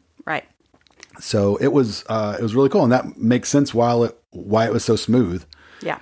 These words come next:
Speaker 2: Um, and that's what they say about the, the process. And I'm a little upset that we haven't tried more of P J's coffee now. I mean, we, we like their Viennese, which is what I've always bought,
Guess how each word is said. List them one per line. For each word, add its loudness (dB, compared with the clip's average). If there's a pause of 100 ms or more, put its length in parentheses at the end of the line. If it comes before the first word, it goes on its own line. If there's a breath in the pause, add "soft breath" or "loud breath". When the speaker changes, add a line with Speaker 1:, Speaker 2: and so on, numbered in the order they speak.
Speaker 2:
Um, -4
and 2
that's 2
what 4
they -2
say -2
about -6
the, -14
the -14
process. -8
And -2
I'm 2
a 2
little 2
upset 0
that 0
we 2
haven't 0
tried 2
more 6
of -2
P 4
J's 2
coffee 0
now. -2
I 0
mean, 2
we, 0 (100)
we 0
like 0
their 4
Viennese, 2
which -2
is -8
what 2
I've -2
always 2
bought, -8